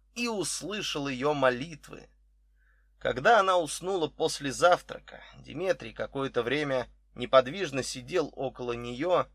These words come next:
глядя на ее безмятежный профиль, а потом встал и приблизился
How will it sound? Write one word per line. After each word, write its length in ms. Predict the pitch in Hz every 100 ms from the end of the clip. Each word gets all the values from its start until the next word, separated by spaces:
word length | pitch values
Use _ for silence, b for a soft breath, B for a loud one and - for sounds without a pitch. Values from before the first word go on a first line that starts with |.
| _ _ _
глядя 440 | - - 220 160 151
на 80 | 139
ее 340 | 131 127 185
безмятежный 760 | 131 120 123 110 165 147 131 127
профиль, 640 | - 113 - - - - _ _ _ _ _ _ -
а 140 | -
потом 400 | 202 208 269 208
встал 540 | - - 214 226 190
и 100 | 143
приблизился 1040 | 117 127 127 123 180 165 151 - 147 135